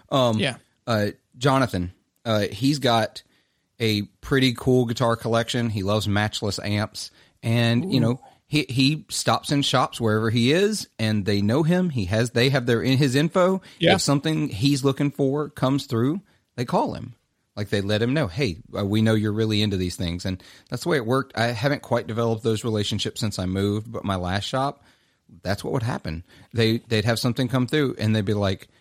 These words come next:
Speaker 1: "I need to call Philip. <laughs> Philip's gonna be
Speaker 2: Yeah.
Speaker 1: interested in this."
Speaker 2: 'Cause I think once you reach, like,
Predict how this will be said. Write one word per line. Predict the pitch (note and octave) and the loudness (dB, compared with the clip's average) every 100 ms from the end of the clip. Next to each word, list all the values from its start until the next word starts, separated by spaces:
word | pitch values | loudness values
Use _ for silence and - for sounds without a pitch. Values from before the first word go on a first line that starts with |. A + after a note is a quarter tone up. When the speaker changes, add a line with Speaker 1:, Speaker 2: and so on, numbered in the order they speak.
| _ | _
Speaker 1:
"I | - | -4
need | F#2 F2 | -2 -2
to | |
call | - D#2+ | -4 -8
Philip. | - - - - | -8 -12 -8 -2
<laughs> | A#2 - G#3+ - F3 B2+ | 0 4 2 2 -2 -4
Philip's | - A2+ G2+ | -4 -4 -4
gonna | G#2+ F#2 | -4 -2
be | - | 0
Speaker 2:
Yeah. | B3 | 0
Speaker 1:
interested | D3+ F2+ | -2 -4
in | D2+ | -8
this." | B1 - - - _ _ - | -12 -14 -20 -20 _ _ 2
Speaker 2:
'Cause | E3+ | 6
I | D#3 | 8
think | E3+ E3+ | 6 6
once | D#3 E3+ G3 | 6 4 4
you | F3+ | 4
reach, | E3 D#3 - - | 6 6 4 0
like, | C#3+ C#3+ | -2 -2